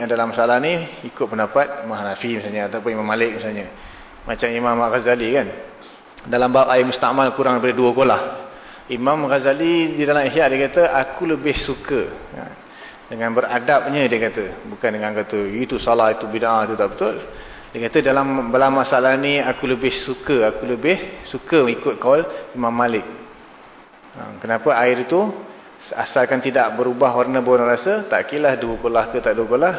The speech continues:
dia suci. Kan? Ha, dia mudah pada orang awam untuk amalkan kaul ni. Kalau nak kira dua kolah pun tak masalah lah. Nak anggarkan dua kolah pun susah, jadi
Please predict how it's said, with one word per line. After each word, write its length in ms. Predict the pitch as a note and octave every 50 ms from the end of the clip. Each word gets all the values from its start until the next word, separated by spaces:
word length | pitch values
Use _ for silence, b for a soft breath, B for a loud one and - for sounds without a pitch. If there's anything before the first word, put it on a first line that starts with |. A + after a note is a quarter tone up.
| - - G2+
dia 400 | G2 A#2+ D3+ F#3+ G3 - - -
suci. 480 | - - B2 - - A#2+ A2+ A2 A2 A2 A2+ - - - - - - - - - _ _ B B B B B B B B B B B B B B B - - - -
Kan? 140 | B2 A#2 G#2+
Ha, 100 | G2 F#2 F#2 G2
dia 160 | G2+ - G#2+
mudah 560 | A2 A2+ B2+ C#3+ E3 E3+ E3 C#3+ B2 A#2+ -
pada 160 | B2 B2 C3
orang 160 | C3 B2+ B2 C3 C3
awam 140 | C3 B2 A#2+ A#2+ A#2
untuk 80 | A#2+
amalkan 400 | G#2 A#2+ B2 A#2+ A#2 A2+ A#2+ A#2+
kaul 240 | A#2 - A#2+ A2+ A2
ni. 80 | G#2+ G#2+
Kalau 160 | G#2+ C3 D#3
nak 240 | D#3+ D#3+ C#3+ C3 -
kira 160 | D#3+ D#3 D3+
dua 160 | D3 D3+ D3+
kolah 320 | D3 D#3 D#3 D#3+ D3+ C#3+ D3
pun 160 | D#3 D#3+ D3
tak 120 | A2 G#2 G#2
masalah 400 | G2+ - A2 G#2 A2 A2 A2 B2+
lah. 200 | D3 E3+ E3 D3 - - - - B B B B B B B B B
Nak 160 | C3 A#2+ -
anggarkan 400 | B2+ C3+ C3+ C3+ C3+ C3+ C3 C#3
dua 160 | C#3 C#3 C#3
kolah 240 | C3 C3 C3+ C3+ C3+
pun 160 | C3 C#3 C#3
susah, 240 | C3+ D3 E3 D3 C3
jadi 80 | C3